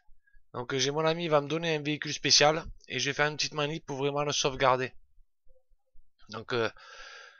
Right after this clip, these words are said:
celui qui a pas le véhicule spécial, mais par contre, il vous faudra l'entrepôt pour qu'elle se gare, bien sûr. Il faudra faire la même manip que donner un véhicule à un ami. Et il y aura une petite manipulation à la suite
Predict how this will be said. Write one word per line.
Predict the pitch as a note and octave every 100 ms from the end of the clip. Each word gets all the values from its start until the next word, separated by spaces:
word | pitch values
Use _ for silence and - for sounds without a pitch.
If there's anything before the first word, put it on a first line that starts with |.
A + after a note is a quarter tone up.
| - - - - _
celui | - E3 E3+ F#3
qui | E3
a |
pas | -
le | F3+
véhicule | F3 F3 F3+
spécial, | - F#3 - F3+ D#3+ B2+
mais | B2
par | E3 D3
contre, | F#3 F3 E3
il |
vous | D3+ D3+
faudra | C#3 - E3+ D#3 D#3+
l'entrepôt | D3+ E3 F3 - F3 - F#3 F#3 - _ - -
pour | -
qu'elle | - B2
se | -
gare, | B2 C#3 D3+ - -
bien | A2
sûr. | A#2 C3+ D3 - - - - - _ - - _ - - - - _ _ _ - _ - - - - - - _ _ _ -
Il | -
faudra | C3+ D#3 E3
faire | - F3 C#3
la | C3+
même | D#3+ F#3+
manip | F#3+ F#3+ F3+ -
que | -
donner | C3+ D3+ E3 E3 D3+
un | D3
véhicule | C#3 D3 - D#3
à | C3+
un | C3
ami. | B2 A#2+ D#3 G#3 - - - - _ -
Et | A2+
il |
y | B2
aura | B2+
une | C#3
petite | - -
manipulation | D#3+ D#3+ D3+ D3+ C#3+ - D#3+
à |
la | D3
suite | B2 - E3 -